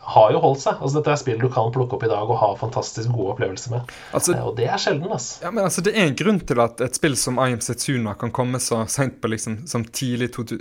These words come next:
Speaker 2: nei, sent to tusen og ti-tall, og være bygget over mer eller mindre samme lest som gamle R P G-spill, og virke helt ferskt og nytt. Og det er også en grunn til at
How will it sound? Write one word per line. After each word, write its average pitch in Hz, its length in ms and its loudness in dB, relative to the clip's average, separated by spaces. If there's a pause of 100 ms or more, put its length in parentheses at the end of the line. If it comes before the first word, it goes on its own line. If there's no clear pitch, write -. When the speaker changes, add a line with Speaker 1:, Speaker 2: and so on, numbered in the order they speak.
(100)
Speaker 2:
nei, 120 200 2
sent 120 340 2
to - 80 -14
tusen 120 260 -2
og 113 80 -4
ti-tall, 123 460 0 (460)
og 131 260 0
være 143 260 6
bygget 127 520 0
over 107 300 2
mer 131 180 6
eller 117 120 4
mindre 117 260 0
samme 127 380 2
lest - 360 -2
som 101 180 -2 (160)
gamle 120 340 2
R 101 220 0
P 113 80 -2
G-spill, 113 420 0
og 139 300 0
virke 139 560 0
helt 123 320 0 (200)
ferskt - 500 -2
og 113 80 4
nytt. - 340 -2 (760)
Og 143 120 4
det 165 160 6
er 170 260 8
også 170 240 2
en 127 100 2
grunn 160 220 4
til 117 180 -2
at 110 200 -2